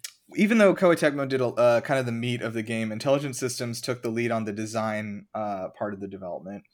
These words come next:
So the new school setting allowed the team to considerably expand the series' R P G mechanics beyond typical tactical battles, which had dominated the series up until then. The social aspects went through multiple unsatisfactory builds before some t-, team members suggested a calendar system.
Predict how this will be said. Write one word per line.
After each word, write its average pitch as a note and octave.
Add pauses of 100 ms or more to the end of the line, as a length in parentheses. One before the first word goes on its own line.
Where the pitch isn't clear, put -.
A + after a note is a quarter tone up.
(420)
So B2+
the B2
new C#3
school E3
setting C#3
allowed B2+
the B2
team B2+
to A#2+
considerably C3
expand A#2
the A2+
series' A#2
R G#2
P A#2
G A2
mechanics G#2+
beyond A2
typical A#2+
tactical A2
battles, G#2
which G#2+
had G#2
dominated G#2
the G#2
series G2+
up G2+
until G#2
then. F#2 (640)
The B2+
social F#3+
aspects B2+
went B2
through A2+
multiple B2+
unsatisfactory A2+
builds G#2+
before A#2
some A2+
t-, A#2+
team C3+
members A2+
suggested A2
a G2
calendar E3
system. -